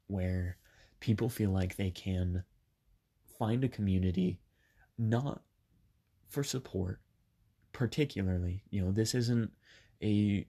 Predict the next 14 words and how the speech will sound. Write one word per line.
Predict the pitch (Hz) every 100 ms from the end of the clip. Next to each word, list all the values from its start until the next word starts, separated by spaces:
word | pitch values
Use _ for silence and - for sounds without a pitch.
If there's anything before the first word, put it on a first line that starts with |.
| _
support | - - 127 117 95
group. | 98 95 92
This | - 98
isn't | 107 101 113 123 -
a | 139
suicide | 123 104 92 98 92
hotline. | 98 - 95 90 90 _ - - _ _
This | 107 107 -
is, | 104 95 95 92 - - _ _ _ _ _ _
I | 107 113
feel | 120 127 127
a |
particular | 113 110 - 95 104 104
way, | 92 87 87